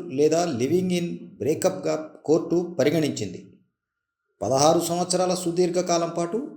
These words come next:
సన్నిహిత సంబంధం కొనసాగించినందున వారి మధ్య పదహారు సంవత్సరాల పాటు లైంగిక సంబంధాలు నిరంతరంగా కొనసాగాయని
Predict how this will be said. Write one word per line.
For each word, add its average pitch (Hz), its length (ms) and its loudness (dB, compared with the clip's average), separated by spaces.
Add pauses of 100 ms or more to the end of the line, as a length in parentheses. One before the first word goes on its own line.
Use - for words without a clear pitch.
(120)
సన్నిహిత 156 600 -2
సంబంధం 151 540 0
కొనసాగించినందున 151 1200 -2 (380)
వారి 131 300 2
మధ్య 160 340 2
పదహారు 139 460 0
సంవత్సరాల 151 600 -2
పాటు 143 300 -2
లైంగిక 156 600 0
సంబంధాలు 143 600 -2
నిరంతరంగా 139 760 -2
కొనసాగాయని 135 1000 -2